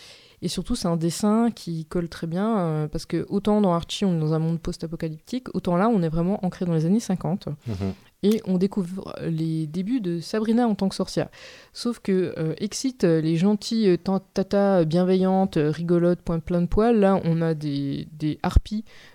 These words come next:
Speaker 1: du type antiquité. Euh, si jamais on se met en travers de leur, euh, de leur chemin, euh, on finit, euh, zigouillé, ou pire.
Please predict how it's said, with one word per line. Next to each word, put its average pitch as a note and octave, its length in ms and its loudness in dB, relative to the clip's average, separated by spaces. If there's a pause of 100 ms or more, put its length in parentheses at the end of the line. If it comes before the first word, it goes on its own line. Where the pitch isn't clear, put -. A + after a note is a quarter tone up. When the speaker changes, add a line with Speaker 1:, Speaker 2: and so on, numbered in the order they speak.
Speaker 1:
du D#3 160 -8
type - 260 -12 (100)
antiquité. G#3 720 -2 (420)
Euh, D#3 500 0
si G3 280 -4
jamais G3+ 260 4
on F3+ 140 0
se - 160 -4
met F3+ 60 4
en F3+ 100 2
travers F3 320 0
de E3+ 100 2
leur, D#3+ 240 2
euh, D3 320 2
de D3+ 160 0
leur D#3+ 160 2
chemin, E3 640 0
euh, D#3 240 -2
on D#3+ 140 -2
finit, F3 580 2
euh, C#3 100 -2 (220)
zigouillé, E3+ 760 0
ou A#3+ 100 0
pire. F3 380 -2